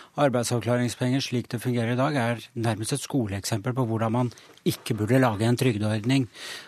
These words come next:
Det er en trygdeordning som er så vanskelig å forstå at veldig få brukere egentlig forstår den, derfor forenkler vi den. Det er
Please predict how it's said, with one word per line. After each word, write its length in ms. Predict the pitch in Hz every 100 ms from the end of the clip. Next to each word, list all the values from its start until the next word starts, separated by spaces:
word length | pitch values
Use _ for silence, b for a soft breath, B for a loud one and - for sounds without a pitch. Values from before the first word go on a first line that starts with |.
| -
Det 100 | 139
er 160 | 139 143
en 120 | 139
trygdeordning 640 | 143 113 110 104 120 127
som 160 | - 123
er 120 | 120
så 300 | 117 123 117
vanskelig 480 | 117 110 92 - 117
å 80 | 104
forstå 500 | 127 - 143 160 135
at 80 | -
veldig 300 | 127 107 110
få 160 | 113 110
brukere 540 | 120 110 90 113 113
egentlig 320 | 98 98 87
forstår 380 | 101 117 - 104
den, 140 | 131 135
derfor 220 | 107 113
forenkler 460 | - 113 92 117
vi 80 | 113
den. 160 | 135 156 B B B B B
Det 140 | 135 135
er 180 | 131